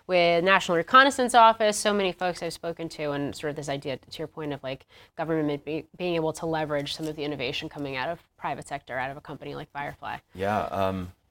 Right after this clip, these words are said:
Speaker 2: we will host, um, U S Space Force next week in Austin. They are as interested in how our commercial pipeline is developing as they are in our ability to perform their missions.
Speaker 1: Interesting.
Speaker 2: They, they need us to be a commercially viable entity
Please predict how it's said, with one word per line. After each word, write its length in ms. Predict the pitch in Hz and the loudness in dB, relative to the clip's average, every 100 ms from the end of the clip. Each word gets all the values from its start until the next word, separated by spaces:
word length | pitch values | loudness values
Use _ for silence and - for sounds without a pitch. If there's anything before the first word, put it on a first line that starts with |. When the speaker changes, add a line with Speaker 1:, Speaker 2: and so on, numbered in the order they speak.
| _ - | _ -10
Speaker 2:
we 120 | 98 | -4
will 120 | 98 | -2
host, 520 | 92 104 101 101 - - _ _ _ | -2 0 0 -2 -10 -16 _ _ _
um, 220 | 87 82 85 | -8 -6 -4
U 100 | 92 | -4
S 100 | 95 | -4
Space 240 | - 92 | -6 -8
Force 260 | - 107 - | -6 -6 -6
next 240 | 92 - | -10 -6
week 300 | 101 113 - _ _ - | -4 -4 -8 _ _ -12
in 120 | 95 | -6
Austin. 420 | 87 107 - 143 - _ _ _ _ _ | -4 -4 -6 -10 -10 _ _ _ _ _
They 260 | 90 117 127 | -2 2 4
are 180 | 131 - | 4 2
as 300 | 101 104 117 | 2 2 0
interested 680 | 120 - 120 - 123 135 - | -4 -4 -8 -6 -4 -4 -6
in 160 | 90 90 | -10 -6
how 200 | 101 95 | 0 0
our 120 | 92 | 0
commercial 420 | - 82 95 92 | -4 -10 -8 -10
pipeline 560 | - 87 - 110 127 139 _ _ _ - | -4 -6 -4 -6 -6 -8 _ _ _ -18
is 160 | 85 | -18
developing 560 | - 76 92 95 117 120 _ _ _ _ | -10 -2 -2 -2 -8 -10 _ _ _ _
as 220 | - 101 101 | -4 -2 2
they 120 | 95 | 4
are 180 | 95 95 | 4 2
in 80 | |
our 140 | 92 90 | 2 0
ability 480 | 82 87 87 85 80 | 0 0 0 -2 -6
to 440 | - 90 87 82 | -8 -6 -4 -4
perform 380 | - - 87 78 | -8 -10 -8 -6
their 120 | 80 | -6
missions. 500 | 73 - - _ _ _ _ _ _ _ | -8 -14 -20 _ _ _ _ _ _ _
Speaker 1:
Interesting. 500 | 202 - - 143 139 _ _ | -20 -20 -20 -18 -20 _ _
Speaker 2:
They, 520 | - 82 101 101 101 - | -12 -2 0 0 -2 -6
they 140 | 104 | -6
need 320 | 98 110 117 | -2 -2 0
us 260 | 107 98 - | 2 0 -2
to 120 | 98 | -8
be 200 | 85 92 | -4 0
a 80 | 90 | 0
commercially 560 | - 95 87 82 82 87 | -2 -8 -8 -6 -6 -6
viable 500 | 78 78 80 80 - | -4 -2 -4 -4 -6
entity 460 | 117 - - - | -6 -10 -20 -20